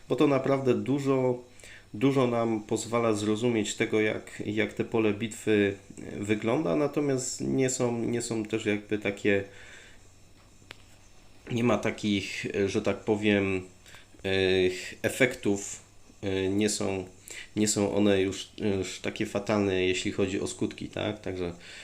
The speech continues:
warto sobie, warto sobie właśnie nagle, najpierw poćwiczyć na takich jakichś prostszych rzeczach, jeśli chodzi o walkę z przeciwnikiem, a później, a później przejść, mm,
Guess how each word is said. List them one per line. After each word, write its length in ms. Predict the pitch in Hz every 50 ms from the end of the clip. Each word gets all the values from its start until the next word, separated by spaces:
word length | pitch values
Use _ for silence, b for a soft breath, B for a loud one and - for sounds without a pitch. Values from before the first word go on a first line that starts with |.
| B B -
warto 360 | 98 90 98 98 98 - -
sobie, 460 | - - - 98 95 98 95 92 90 90 - - - - -
warto 360 | - 95 98 98 95 - 92
sobie 260 | - - 110 95 98 95
właśnie 280 | 95 95 - - 98
nagle, 280 | 95 92 95 98 101 - - -
najpierw 440 | 104 101 104 104 101 - 104 - -
poćwiczyć 580 | - 107 101 - - 131 123 - 120 110 104
na 120 | 104 101 98
takich 340 | - 104 - - 101 98
jakichś 260 | 101 92 - - - -
prostszych 500 | - 131 127 127 - - - 127 107 107
rzeczach, 460 | 113 113 110 - 123 123 120 120 - B B B B B B B B -
jeśli 260 | 110 - - 120 110
chodzi 300 | - 117 113 113 113 110
o 60 | 117
walkę 400 | 107 110 117 113 110 - 113 110
z 80 | - -
przeciwnikiem, 800 | - - 110 107 - 110 104 110 113 110 - - 110 107 - -
a 60 | 98
później, 460 | - - 104 - - 101 95 95 92 - B B B B B B B B B B B B
a 80 | - 101
później 420 | - - 104 101 - 104 98 95
przejść, 680 | 92 - - - 98 95 92 90 - - - - - - - 98
mm, 340 | 92 87 85 87 87 85